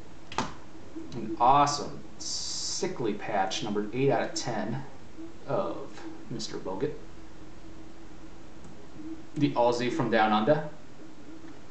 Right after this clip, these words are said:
Shrimp on the Bobby. Wallabies. All that nonsense.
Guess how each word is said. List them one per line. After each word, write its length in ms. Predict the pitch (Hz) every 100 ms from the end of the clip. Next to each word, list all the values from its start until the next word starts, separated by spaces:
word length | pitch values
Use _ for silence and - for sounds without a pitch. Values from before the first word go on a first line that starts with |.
| 311 - - - -
Shrimp 300 | - - 110
on 120 | 117
the 60 | 117
Bobby. 520 | 104 110 113 131 135 - - - - - - - - - - - 110
Wallabies. 640 | 110 110 123 131 139 - - - - - - -
All 160 | 120 117
that 160 | 123 139
nonsense. 720 | 123 139 151 160 160 -